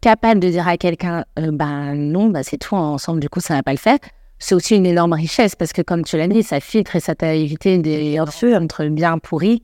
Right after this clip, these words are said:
Speaker 2: Bah oui.
Speaker 1: Et, et c'est énorme, là où effectivement, on, enfin, je pense que, voilà, les nanas de notre âge ont quand même beaucoup été élevées. On l'a dit, euh, la nana point. Elle doit faire plaisir.
Speaker 2: Ouais.
Speaker 1: Il y a aussi ce truc de, « Bah oui, mais en fait, presque cet amour vaut mieux que pas d'amour. »
Speaker 2: Ouais, complètement.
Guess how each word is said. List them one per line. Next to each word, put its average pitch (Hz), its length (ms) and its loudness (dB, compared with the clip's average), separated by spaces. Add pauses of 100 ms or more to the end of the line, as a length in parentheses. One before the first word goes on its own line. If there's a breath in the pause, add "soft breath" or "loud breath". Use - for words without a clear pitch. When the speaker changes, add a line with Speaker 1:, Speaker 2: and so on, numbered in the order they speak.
(120)
Speaker 2:
Bah 160 240 4
oui. 240 240 4 (160)
Speaker 1:
Et, 165 600 2
et 175 40 4
c'est 175 160 -2
énorme, 214 280 4
là 190 140 4
où 185 60 2
effectivement, 175 580 -2
on, 156 640 -4 (220)
enfin, 139 180 -4
je 135 100 -6
pense 170 200 -4
que, - 80 -2
voilà, 165 180 6
les 151 80 2
nanas 156 240 0
de 156 60 -2
notre 165 240 0
âge 180 120 2
ont 160 60 -4
quand 160 100 -2
même 156 120 0
beaucoup 165 240 -2
été 165 380 0
élevées. 165 380 2
On 170 80 -2
l'a 160 160 2
dit, 165 360 0
euh, 147 80 -2
la 147 100 -2
nana 151 240 0
point. - 420 -6 (200)
Elle 233 220 4
doit 185 140 4
faire 180 200 0
plaisir. 175 520 2
Speaker 2:
Ouais. 202 240 0 (160)
Speaker 1:
Il 190 80 0
y - 20 6
a 180 60 6
aussi 196 180 0
ce - 140 -2
truc 220 260 2
de, « 180 120 2
Bah 170 160 4
oui, 220 120 4
mais 208 80 2
en 170 100 0
fait, - 300 -2 (640)
presque - 280 -2 (200)
cet - 320 -2
amour 196 260 4
vaut 185 120 2
mieux 190 140 2
que 190 100 -4 (260)
pas 185 120 2
d'amour. » 190 360 2 (200)
Speaker 2:
Ouais, 247 280 8
complètement. 180 460 -4